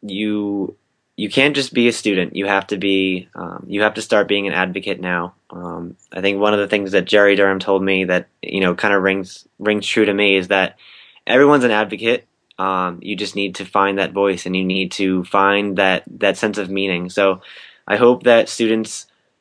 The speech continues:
realize that their education is extremely important, but realize that there are, there are bigger matters out there that we need to start,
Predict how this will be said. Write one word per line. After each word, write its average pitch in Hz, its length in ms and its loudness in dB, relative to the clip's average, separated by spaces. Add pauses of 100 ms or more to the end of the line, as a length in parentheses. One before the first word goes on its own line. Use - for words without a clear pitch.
(100)
realize 123 400 6
that 120 100 0
their 110 140 2
education 107 500 -4
is 101 140 -6
extremely 101 400 -4
important, 104 480 0
but 104 140 -2
realize 101 320 2
that 92 120 -6
there 95 320 2
are, 95 460 0
there 101 200 2
are 101 60 4
bigger 110 260 4
matters 104 340 2
out 107 220 0
there 127 200 2
that 104 220 -4
we 98 140 -8
need 98 240 -8
to 101 100 -8
start, 98 480 0